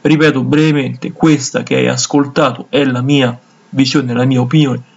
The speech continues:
non ce l'ho contro chi è esibizionista, assolutamente no, perché è un modo di essere, né contro chi ha pudore. Io tra i due però scelgo nettamente il pudore rispetto all'esibizionismo. Il pudore mi appartiene,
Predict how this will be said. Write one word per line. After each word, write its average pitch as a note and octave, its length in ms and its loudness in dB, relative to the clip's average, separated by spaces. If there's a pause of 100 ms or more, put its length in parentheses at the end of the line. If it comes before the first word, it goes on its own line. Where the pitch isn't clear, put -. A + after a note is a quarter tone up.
(160)
non D#3+ 200 4
ce D#3 160 0
l'ho C3 320 2
contro B2+ 440 0
chi B2+ 200 -2
è B2+ 200 0
esibizionista, B2+ 1000 -2 (460)
assolutamente B2+ 720 0
no, C3+ 120 -2
perché B2 260 -6
è A#2+ 40 0
un A#2+ 120 -2
modo B2 280 0
di B2+ 200 0
essere, D3 520 -2 (260)
né D#3+ 260 0
contro F#3+ 600 2
chi D#3+ 340 0 (120)
ha C#3 320 -2
pudore. E2+ 400 0 (420)
Io D#3 360 2 (120)
tra C#3+ 160 2
i D3+ 80 4
due D3+ 200 4
però D3 240 0
scelgo - 680 -2 (360)
nettamente C#3+ 800 -2
il B2+ 300 2
pudore A#2+ 520 0 (120)
rispetto - 760 -4
all'esibizionismo. B2 1160 -2
Il D#3 200 2
pudore C#3+ 360 2
mi C3+ 220 0
appartiene, B2+ 760 -6